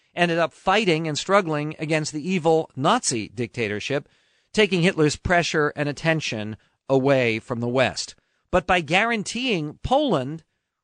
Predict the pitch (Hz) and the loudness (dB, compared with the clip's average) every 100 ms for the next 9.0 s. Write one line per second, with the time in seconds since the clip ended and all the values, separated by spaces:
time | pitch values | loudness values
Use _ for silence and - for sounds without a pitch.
0 | _ 160 180 156 - 202 180 165 - - | _ 2 2 2 2 4 4 2 0 -6
1 | _ 131 165 156 202 175 165 156 - 254 | _ -2 0 2 2 0 -2 -4 0 2
2 | 233 151 147 - 139 147 135 165 165 147 | 2 -2 -4 -10 -2 0 4 4 4 2
3 | - - 139 151 147 143 - 120 143 143 | -4 -6 2 4 4 2 -2 -4 -2 -2
4 | 135 131 123 120 127 127 120 123 143 135 | -2 0 0 2 2 2 2 2 0 0
5 | 110 101 _ _ _ _ 165 156 175 180 | -4 -6 _ _ _ _ -4 2 2 2
6 | 165 123 127 127 120 131 175 165 139 131 | -2 -4 -4 -4 0 4 6 4 0 -6
7 | 113 127 120 139 110 104 123 - - 131 | -8 -8 -4 -2 -2 -2 -4 -10 -14 -4
8 | 143 135 139 131 156 147 202 175 104 | -2 0 -2 -6 -6 0 4 4 2